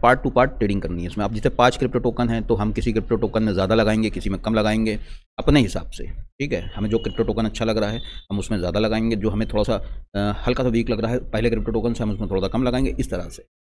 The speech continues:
ठीक है। तो ये एक investment का तरीका होता है जिसको बोलते हैं money management। आप अपने money को किस तरह से manage कर रहे हो, ये तो आप ही कर सकते हो, कोई दूसरा नहीं कर सकता यहाँ पर। तो ये हो गए हमारे दस दस हज़ार के, दस पार्ट, दस दस हज़ार के, यानी total रुपया हमारे पास हो गया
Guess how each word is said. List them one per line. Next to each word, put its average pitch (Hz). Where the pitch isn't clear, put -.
ठीक 165
है। 90
तो 139
ये 123
एक 135
investment 127
का 131
तरीका 117
होता 117
है 123
जिसको 110
बोलते 104
हैं 139
money 110
management। 92
आप 98
अपने 110
money 107
को 117
किस -
तरह 110
से 117
manage 107
कर 113
रहे 113
हो, 123
ये 120
तो 123
आप 107
ही 131
कर 131
सकते 127
हो, 120
कोई 117
दूसरा 123
नहीं 120
कर 87
सकता -
यहाँ 71
पर। -
तो 135
ये 113
हो 123
गए 131
हमारे 113
दस 95
दस 98
हज़ार 101
के, -
दस 98
पार्ट, 123
दस 95
दस 92
हज़ार 87
के, 143
यानी 101
total 113
रुपया 98
हमारे 90
पास 85
हो 85
गया 120